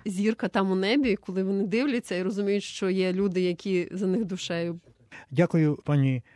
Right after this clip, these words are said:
Speaker 2: Олександро. А ось, е, скажіть, будь ласка, ще чим займаєтесь ви тут в Австралії?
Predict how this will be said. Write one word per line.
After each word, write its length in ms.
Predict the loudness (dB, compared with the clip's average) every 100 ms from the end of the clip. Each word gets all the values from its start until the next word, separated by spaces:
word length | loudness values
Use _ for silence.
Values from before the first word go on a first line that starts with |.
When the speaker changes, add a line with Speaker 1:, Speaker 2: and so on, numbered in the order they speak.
| -14
Speaker 2:
Олександро. 680 | -2 -2 -2 -2 0 0 0
А 40 | 0
ось, 220 | 0 0
е, 280 | 0 0 -4
скажіть, 320 | -6 -4 -2
будь 120 | 2 0
ласка, 240 | 0 -2
ще 240 | -2 -2
чим 240 | 2 2 4
займаєтесь 500 | 2 2 0 -2 -2
ви 80 | -2
тут 160 | 0
в 40 | 0
Австралії? 600 | -2 0 2 2 -2